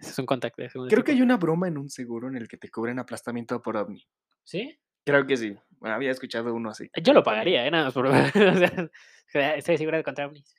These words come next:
Speaker 1: Mira. ¿Y tú? No, obviamente no.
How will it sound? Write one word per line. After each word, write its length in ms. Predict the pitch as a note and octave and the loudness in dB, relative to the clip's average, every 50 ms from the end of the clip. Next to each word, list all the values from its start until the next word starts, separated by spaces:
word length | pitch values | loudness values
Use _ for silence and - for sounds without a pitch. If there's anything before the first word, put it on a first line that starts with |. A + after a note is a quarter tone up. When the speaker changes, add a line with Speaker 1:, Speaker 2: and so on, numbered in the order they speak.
| _ _ - | _ _ -12
Speaker 1:
Mira. 240 | C3 B2+ C#3+ - - _ _ _ _ _ _ _ _ _ _ _ _ _ _ | -10 -10 -10 -12 -14 _ _ _ _ _ _ _ _ _ _ _ _ _ _
¿Y 120 | - C3 B2+ | -16 -14 -12
tú? 200 | - F#3+ - _ _ | -12 -14 -14 _ _
No, 160 | B2 B2 G#2+ F#2+ - - - - _ _ _ _ _ _ _ _ | -12 -12 -10 -10 -12 -14 -20 -20 _ _ _ _ _ _ _ _
obviamente 500 | - B2 B2+ A2+ G#2+ A2 G#2 - - - - | -8 -6 -4 -4 -4 -6 -8 -10 -12 -12 -12
no. 160 | - - - | -12 -16 -16